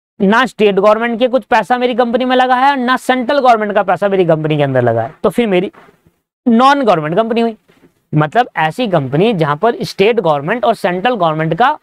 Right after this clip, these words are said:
पैसा लगा हो, कंट्रोल हो, वहां पर सेंट्रल ने और स्टेट ने पैसा लगा रखा हो, या तो सिर्फ सेंट्रल ने लगा रखा हो पैसा या फिर सिर्फ स्टेट गवर्नमेंट ने लगा रखा हो, तो फिर वो क्या बनती है? गवर्नमेंट कंपनी बन जाती है। देखिए as per section two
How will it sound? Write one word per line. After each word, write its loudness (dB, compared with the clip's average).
पैसा 0
लगा 2
हो, 0
कंट्रोल 2
हो, -2
वहां 2
पर -2
सेंट्रल -2
ने 0
और 0
स्टेट 0
ने 0
पैसा 0
लगा 0
रखा -2
हो, 0
या 2
तो 2
सिर्फ -4
सेंट्रल -2
ने 0
लगा 2
रखा -2
हो 2
पैसा -4
या 0
फिर 0
सिर्फ -2
स्टेट 0
गवर्नमेंट 0
ने 0
लगा 2
रखा -4
हो, -6
तो 2
फिर 0
वो 0
क्या 0
बनती -2
है? 4
गवर्नमेंट -2
कंपनी -2
बन 0
जाती -4
है। -4
देखिए 0
as -2
per 0
section -2
two 2